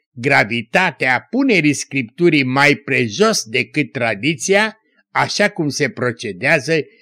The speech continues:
în ortodoxia contemporană. Vorbind deci despre ortodoxia contemporană, când vine vorba despre ceea ce scrie, deci atenție, este vorba numai despre ceea ce scrie ea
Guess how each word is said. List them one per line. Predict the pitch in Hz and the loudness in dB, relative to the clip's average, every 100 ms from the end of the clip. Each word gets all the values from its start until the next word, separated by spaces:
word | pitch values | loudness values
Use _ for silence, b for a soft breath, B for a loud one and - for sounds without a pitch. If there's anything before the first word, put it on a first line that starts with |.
| b | b
în | 123 | -4
ortodoxia | 123 113 - 113 104 - - 147 120 | -4 -4 -6 -6 -6 -6 -2 0 0
contemporană. | - 117 98 107 95 92 95 82 85 78 _ _ _ _ _ _ _ _ b b b b - | -2 -8 -6 -8 -8 -10 -10 -10 -16 -20 _ _ _ _ _ _ _ _ b b b b -2
Vorbind | 156 214 208 302 294 | 2 4 4 2 4
deci | 190 151 - | 4 2 0
despre | 127 156 - 151 143 | -2 -2 -4 -4 -2
ortodoxia | 127 135 123 123 - 156 131 | -2 -6 -6 -6 -2 0 0
contemporană, | 127 117 110 101 - 101 156 240 269 240 _ _ | -2 -8 -8 -12 -12 -4 0 0 -2 -6 _ _
când | 165 165 123 | 2 2 2
vine | 120 131 131 | -2 2 2
vorba | 113 131 120 123 127 | 2 2 2 2 0
despre | 123 123 - 123 | -2 -6 -6 -6
ceea | - 135 127 | -4 -2 -2
ce | - 127 | -4 -6
scrie, | 117 - - - 269 302 131 98 127 185 _ _ _ | -4 -6 -6 2 4 6 4 0 -2 -6 _ _ _
deci | _ 92 123 110 - - | _ -4 0 0 -4 -12
atenție, | 104 104 - 160 117 90 - 90 82 _ _ _ _ | -10 -6 0 0 0 -8 -12 -12 -16 _ _ _ _
este | 131 147 131 - 120 | -2 -2 -2 -6 -4
vorba | 123 151 127 127 131 - | 2 2 2 0 0 -2
numai | 135 147 160 147 131 | -6 -2 0 2 0
despre | 110 117 139 - - 131 | 0 0 0 -2 -6 -6
ceea | 117 147 127 | -4 -4 -2
ce | 120 131 | -4 -8
scrie | 117 - - 160 165 123 | -6 -10 -4 0 2 2
ea | 113 139 151 92 | 0 -2 -4 -4